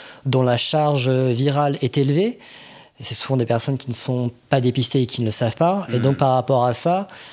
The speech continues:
Speaker 1: C'est un médicament qui, du coup, empêche, bah, du coup, d'être, devenir à son tour porteur du V I H.
Speaker 2: Parce que c'est vrai qu'on peut oublier, mais, euh, quelqu'un qui a le V I H, euh, qui est séropositif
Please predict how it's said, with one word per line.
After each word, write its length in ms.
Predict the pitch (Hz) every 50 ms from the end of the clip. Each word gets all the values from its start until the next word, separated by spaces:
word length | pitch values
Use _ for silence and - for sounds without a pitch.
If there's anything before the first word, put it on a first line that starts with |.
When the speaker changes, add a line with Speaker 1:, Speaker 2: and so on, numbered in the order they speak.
| - - - - - -
Speaker 1:
C'est 160 | - - -
un 60 | 143 139
médicament 560 | 143 143 135 135 - 165 143 147 165 180 175
qui, 220 | 180 - - 165
du 140 | 135 131 131
coup, 420 | - - - - 185 190 196 220 - - - -
empêche, 920 | 160 156 156 160 165 170 180 196 - - - - - - - - - - -
bah, 180 | 135 131 123
du 120 | 117 120 117
coup, 260 | - - 170 185 185
d'être, 200 | 151 139 139 117
devenir 380 | 120 131 120 120 143 156 170 - -
à 200 | - - - 127
son 180 | 127 - - 135
tour 240 | - - 170 160 -
porteur 280 | 156 123 - - 147
du 120 | 147 143 120
V 120 | 117 110
I 100 | 107 104
H. 300 | 87 - - - - 131 127 113 - _ - - - - _ -
Speaker 2:
Parce 140 | 120 113 -
que 100 | - 113
c'est 160 | - - 113
vrai 180 | 104 113 135 151
qu'on 440 | - - 117 98 - - 101 101
peut 160 | 101 - 135 143
oublier, 600 | 135 117 107 101 98 92 95 113 180 233 - - - - - - _ _ - -
mais, 400 | 110 104 104 104 104 104 101 101
euh, 180 | 95 95 95
quelqu'un 440 | 90 - 117 104 104 - 117 113 110
qui 240 | - - - - -
a 100 | 110 120 120
le 80 | 113
V 180 | 107 104 101 98
I 40 | 98
H, 420 | 98 95 95 98 - - - - - - - - - - _ _ - -
euh, 580 | 101 92 90 90 90 87 85 85 85 85 85 87
qui 120 | - 113
est 40 | 101
séropositif 720 | 101 117 101 92 107 104 95 101 95 - 110 104 98 -